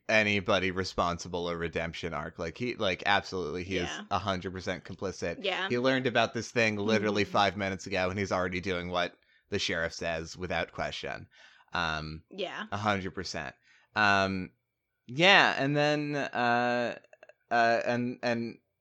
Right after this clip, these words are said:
Speaker 1: uh, Kai, I know you were trying to wrap up, but we are, like, let's, let's, we're at the end of the movie. I do wanna talk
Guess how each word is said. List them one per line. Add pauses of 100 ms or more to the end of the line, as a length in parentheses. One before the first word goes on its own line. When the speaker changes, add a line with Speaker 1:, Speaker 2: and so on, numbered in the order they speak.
(120)
Speaker 1:
uh, (880)
Kai,
I
know
you
were
trying
to
wrap
up,
but
we
are, (220)
like,
let's,
let's, (420)
we're
at
the
end
of
the
movie.
I
do
wanna
talk